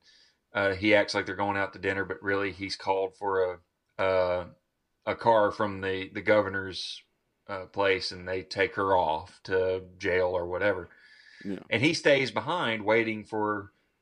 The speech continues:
Speaker 1: whoever's going to try to come and kill him, 'cause now he knows some, someone's after him. Sure enough, Professor Dent shows up. He shoots at pillows in the bed, 'cause Bond has made it set up to where it's,
Speaker 2: Yeah.
Speaker 1: uh, he's in the bed.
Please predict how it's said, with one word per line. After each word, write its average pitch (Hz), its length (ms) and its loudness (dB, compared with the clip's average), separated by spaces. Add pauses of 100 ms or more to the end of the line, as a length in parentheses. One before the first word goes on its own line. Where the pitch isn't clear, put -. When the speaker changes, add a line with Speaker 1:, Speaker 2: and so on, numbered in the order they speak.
(100)
Speaker 1:
whoever's 131 500 2
going 113 260 -6
to - 60 -20
try 113 220 -2
to 98 60 -8
come 107 220 -4
and 90 120 -14
kill 117 320 -4
him, 80 160 -16
'cause 95 160 -14
now 113 200 0
he 107 80 -2
knows 104 280 -4
some, 98 380 -10 (220)
someone's 98 360 -8
after 104 380 0
him. 90 160 -14 (200)
Sure 147 300 0
enough, 127 480 -2
Professor 110 460 -2
Dent 110 360 -4
shows 104 360 -2
up. 156 380 -2 (880)
He 85 180 -16
shoots - 500 -2
at 107 280 -2
pillows 135 440 2
in 117 100 -6
the 113 80 -4
bed, 135 380 0
'cause 101 180 -6
Bond 110 300 -2
has 101 80 -8
made 107 180 -2
it 101 100 -12
set 107 220 0
up 107 200 0
to 104 80 -20
where 104 180 -6
it's, - 320 -14 (180)
Speaker 2:
Yeah. 104 120 -4
Speaker 1:
uh, 95 220 -4 (160)
he's 107 200 -8
in 101 60 -10
the 95 60 -6
bed. 139 240 2